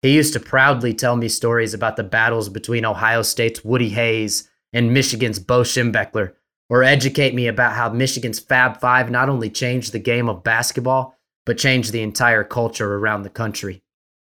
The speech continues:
As I grew up twelve hundred miles from Ann Arbor, Michigan, my dad instilled a deep fanhood inside me for the winningest college football program of all time, which also happens to have the largest stadium in the country.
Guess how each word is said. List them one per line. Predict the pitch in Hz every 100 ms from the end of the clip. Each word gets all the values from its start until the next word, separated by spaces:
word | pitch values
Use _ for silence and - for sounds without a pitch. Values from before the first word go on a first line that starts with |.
| _ _ _ _ _ _ _ _ _ -
As | 117
I | 131
grew | 117 147 151
up | 139 135
twelve | - 127 131 135
hundred | 143 139 117
miles | 110 117 123 120
from | 113 104
Ann | 113 120
Arbor, | 117 117
Michigan, | 117 110 - 95 104 95 _ _ _ _ _ _ -
my | 117
dad | 110 120 123
instilled | 117 101 - 123 110
a | 104
deep | 95 120 135 277
fanhood | - 120 120 110 107 107
inside | 101 - 104 104
me | 104 98 - _ _ _
for | 123
the | 113 104
winningest | 107 123 127 131 -
college | - 110 110 107 -
football | 113 104 110 104
program | - 110 104 110 110 95
of | 92
all | 101
time, | 101 - 98 95 87 _ _ _ -
which | 110 123
also | 156 151 113
happens | 110 107 104 98
to | 98
have | 104 101 101
the |
largest | 95 104 113 123 -
stadium | - 110 110 107 104
in | 101
the | 101
country. | - 101 - 95